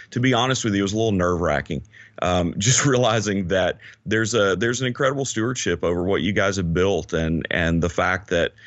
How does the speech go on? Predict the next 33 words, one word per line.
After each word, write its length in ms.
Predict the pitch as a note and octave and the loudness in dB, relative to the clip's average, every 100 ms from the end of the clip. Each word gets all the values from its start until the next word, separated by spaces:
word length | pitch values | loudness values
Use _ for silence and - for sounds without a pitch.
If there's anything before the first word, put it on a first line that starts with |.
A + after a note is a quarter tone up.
| - - | -20 -8
uh, 300 | D#2+ D#2+ D#2 - | -4 -2 -2 -6
that 260 | D#2+ G2 F2 | -4 -2 0
this 220 | G2 F#2+ | 0 0
really 340 | A#2 A2 A2 F2+ | 0 0 2 4
is 280 | F#2+ F#2+ | 4 2
an 80 | F2+ | 2
important 560 | F2 E2 - G2+ F#2+ - | 0 -2 -2 0 0 -2
place 380 | F#2+ F#2 F#2+ - | 0 2 2 -2
for 460 | - F#2 F#2 E2+ - - - | -2 0 2 0 -4 -20 -4
people 320 | B2+ A2+ G#2+ | 0 2 2
who 160 | G2 G#2 | 2 2
are 120 | F#2 | 0
concerned 580 | G2+ F2+ - F#2+ G2 G2 | -2 -2 0 0 2 2
about, 500 | E2+ F2+ D2+ - - | 2 2 0 -4 -4
um, 400 | C2+ E2+ E2+ D#2 | -2 -2 -2 -2
about 220 | - F#2+ E2+ | -2 0 0
ministering 640 | F#2+ G2 G2+ - G2 F2+ | 0 0 0 -2 -2 -2
to 320 | - G2+ F2+ F2 - - | 0 0 0 -2 -14 -6
orphan 320 | - G#2 G#2 | -2 0 0
and 80 | G2 | 0
vulnerable 380 | G2+ F#2+ F2+ E2+ | 0 0 0 -2
children 580 | - A#2+ A2 A2+ G#2+ G#2 | -2 0 0 2 0 0
and 220 | - F2+ | -2 0
about 460 | F2 F2 E2 - | 0 2 0 -4
carrying 320 | - A2+ G#2 F2 | -4 0 2 0
the 80 | |
gospel 520 | D#2 G2 G2 G#2 G#2 G2 | 0 -2 -2 -2 -4 -2
to 80 | |
the 200 | F2+ F2+ | -2 0
ends 160 | F#2 F2+ | -2 -2
of 60 | F2+ | -2
the 120 | E2 | 0
earth. 380 | F#2+ G#2 G2+ | 2 0 -2